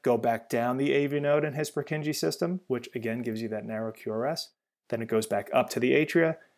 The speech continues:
and then back down the A V node in his Purkinje system to give you your next narrow Q R S, and so forth. So A V R T is the most common form of S V T that we see in kids,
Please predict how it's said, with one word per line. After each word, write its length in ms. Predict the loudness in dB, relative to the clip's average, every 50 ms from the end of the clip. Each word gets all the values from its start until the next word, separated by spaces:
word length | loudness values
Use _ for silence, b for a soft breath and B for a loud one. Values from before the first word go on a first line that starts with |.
| b b
and 160 | -2 0 2
then 140 | 2 2 4
back 220 | 4 4 4 4
down 280 | 2 2 4 4 2 2
the 140 | 0 0 0
A 120 | 0 0
V 140 | 0 0 0
node 180 | 0 0 0 -2
in 100 | -2 -2
his 160 | -4 -6 -6
Purkinje 420 | -8 -8 -6 -4 -4 -4 -4 -2
system 340 | 0 0 -2 -2 -2 -6 -6
to 120 | -4 -4
give 180 | -4 -4 -4 -4
you 60 | -4
your 140 | -6 -4 -4
next 300 | -4 -4 -6 -6 -8 -6
narrow 240 | -4 -2 -2 -2 -2
Q 180 | -4 -4 -2
R 80 | -2 -2
S, 140 | -2 -4 -6
and 120 | -8 -6
so 180 | -2 -2 -2 -2
forth. 300 | -2 -6 -12 -12 -12 -16 _ _ _ _ _ _ _ _ _
So 240 | -2 2 2 2 2
A 180 | 4 2 2 2
V 140 | 2 2 2
R 160 | 2 2 0
T 480 | 0 0 0 2 2 0 0 -2 -6 _ _ 2
is 160 | 2 2 4
the 80 | 4 4
most 240 | 4 2 2 0
common 300 | 0 2 2 2 2 0
form 420 | 0 2 2 2 2 2 0 -2 0
of 200 | 0 0 0 0
S 200 | 0 0 0 0
V 120 | -2 -4 -2
T 120 | -2 0
that 80 | 0 0
we 100 | 0 -2
see 180 | -2 -2 -2
in 100 | -4 -4
kids, 380 | -2 -2 -2 0 -2 -4 -8